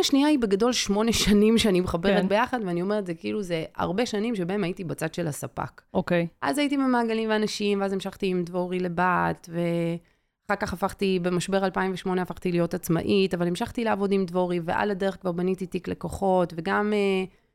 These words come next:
Speaker 1: כעצמאית ניהלתי את המרכז פיתוח הדרכה של נירם גיטן. כאילו, עשיתי מלא, מלא, מלא דברים, אבל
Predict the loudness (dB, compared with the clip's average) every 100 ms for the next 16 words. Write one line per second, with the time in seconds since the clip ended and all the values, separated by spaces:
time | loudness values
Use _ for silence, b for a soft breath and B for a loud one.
0 | _ 0 2 2 0 -2 0 0 2 2
1 | 2 2 2 0 -2 -2 -4 -4 -2 -2
2 | -4 -2 -2 0 0 0 -2 -2 -4 -2
3 | 2 2 0 b b b _ 0 2 4
4 | 6 6 4 2 2 2 0 0 -2 0
5 | 0 0